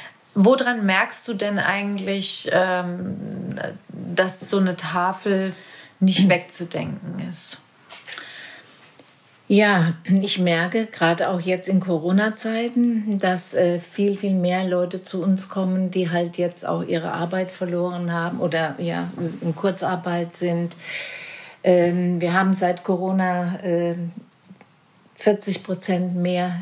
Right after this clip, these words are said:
Speaker 2: Menschen, die zu uns kommen. Und, ähm, ich denke mal, wenn der Staat sich jetzt nicht, äh, also ich bin nicht angetreten, um jetzt die Menschen, äh,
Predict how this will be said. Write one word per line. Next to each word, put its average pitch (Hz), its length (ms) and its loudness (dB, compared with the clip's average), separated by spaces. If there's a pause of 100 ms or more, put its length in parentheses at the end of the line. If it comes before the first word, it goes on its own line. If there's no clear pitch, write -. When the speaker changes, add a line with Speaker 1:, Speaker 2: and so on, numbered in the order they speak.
(100)
Speaker 2:
Menschen, 185 480 -2
die 190 180 -2
zu 202 220 -4
uns 214 280 -4
kommen. 233 440 0 (880)
Und, 190 500 4
ähm, 180 520 2 (600)
ich - 220 2
denke 196 300 4
mal, 185 260 2
wenn 180 160 2
der 175 140 2
Staat 196 560 2 (360)
sich - 400 0
jetzt 175 340 -2
nicht, 180 340 0
äh, 170 280 0 (1300)
also 196 160 8
ich 214 180 0
bin 226 140 0
nicht 214 240 0
angetreten, 196 600 0
um 180 200 0
jetzt 170 320 -4
die 185 60 0
Menschen, 175 760 2
äh, 175 280 2